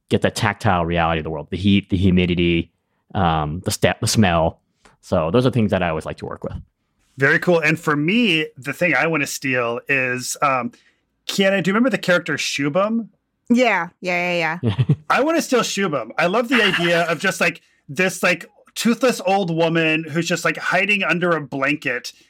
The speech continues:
Speaker 2: and just having, like, the P C stumble across this, like, blanket with a lump underneath it, and then, then, then, and seeing how they interact with it, and then finding out it's, like, this toothless old woman underneath,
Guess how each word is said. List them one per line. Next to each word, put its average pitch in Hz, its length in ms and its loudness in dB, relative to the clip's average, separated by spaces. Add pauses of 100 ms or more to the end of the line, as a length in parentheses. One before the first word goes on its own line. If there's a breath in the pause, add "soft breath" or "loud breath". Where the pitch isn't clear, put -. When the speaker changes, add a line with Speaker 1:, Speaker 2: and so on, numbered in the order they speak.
Speaker 2:
and 165 180 2
just - 180 -4
having, 202 220 2
like, 175 180 0
the 165 100 -2
P 180 200 -4
C 175 260 0
stumble 160 400 0
across 156 380 0
this, 156 200 -4
like, 143 240 -2 (680)
blanket 165 540 0
with 151 160 -2
a 139 60 2
lump 127 380 -2
underneath 190 480 0
it, 220 300 0 (100)
and 156 180 2
then, 156 180 0
then, 156 240 0
then, 156 320 -2
and 160 160 2
seeing 160 240 0
how 151 180 2
they 147 160 0
interact 139 400 0
with 180 140 0
it, 190 160 0
and 156 100 -2
then 147 100 -2
finding 143 300 0
out 139 80 0
it's, 139 140 -6
like, 143 100 -2
this 131 160 -8
toothless 147 320 -4
old 127 160 -4
woman 135 260 -2
underneath, 131 520 -2